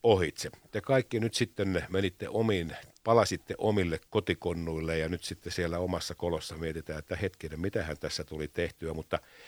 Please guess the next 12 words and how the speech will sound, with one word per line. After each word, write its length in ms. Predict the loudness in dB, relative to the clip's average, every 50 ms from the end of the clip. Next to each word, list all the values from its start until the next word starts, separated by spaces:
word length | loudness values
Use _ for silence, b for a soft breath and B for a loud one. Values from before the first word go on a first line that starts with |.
| B B B
jäikö 360 | 2 4 4 4 4 4 2
siinä 300 | 4 4 4 4 4 4
lähtiessä, 640 | 4 4 2 0 -2 -4 -6 -6 -6 -4 -6 -6 -6
kun 140 | -6 -4 -2
heittelitte 500 | -2 -2 0 -2 -4 -4 -4 -4 -4 -2
yläfemmat 580 | 0 2 2 0 0 -2 -4 -8 -8 -10 -12 -10
siellä 240 | -8 -6 -6 -6 -4
Tampereella 560 | -2 -2 -2 -2 -4 -6 -8 -8 -10 -10 -8
sitten 320 | -8 -8 -8 -8 -12 -12 -8
poistuessanne 640 | -6 -6 -6 -6 -8 -10 -8 -6 -6 -6 -4 -6 -8 b b b b b b b
kukin 300 | _ -8 -6 -4 -4 -2
omille 300 | -2 -2 -2 -2 -4 -6